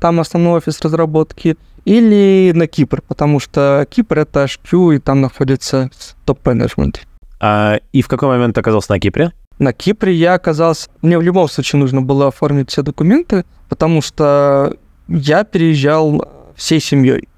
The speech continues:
Speaker 1: То есть я взял, э, жену, тещу, кошек, а это гораздо сложнее, если ты переезжаешь один или только с женой. Поэтому у меня, типа, год за-, заняло только, типа, доделать все документы.
Speaker 2: То есть,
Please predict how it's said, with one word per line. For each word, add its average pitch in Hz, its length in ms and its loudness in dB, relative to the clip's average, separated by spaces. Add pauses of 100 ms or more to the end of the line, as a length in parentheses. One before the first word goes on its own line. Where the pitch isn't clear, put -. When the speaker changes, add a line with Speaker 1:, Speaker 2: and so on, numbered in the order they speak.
(120)
Speaker 1:
То - 60 -8
есть - 200 -8
я 135 220 2
взял, 131 600 0
э, 139 360 0
жену, 160 420 2
тещу, 151 500 -2
кошек, - 600 -6 (240)
а 135 240 2
это 139 180 -2
гораздо 139 400 0
сложнее, 135 540 -2
если 127 320 -6
ты 135 160 2
переезжаешь 131 880 0
один 127 480 0 (140)
или 120 200 0 (160)
только 120 280 -2
с 107 40 0
женой. - 420 -6 (240)
Поэтому 143 440 0
у 139 40 2
меня, 147 420 2
типа, - 320 -6
год 139 320 0
за-, 143 240 -2
заняло 139 460 0
только, 135 360 -2
типа, - 280 -6
доделать 127 480 0
все - 180 -4
документы. - 600 -4 (260)
Speaker 2:
То 131 120 2
есть, - 360 -2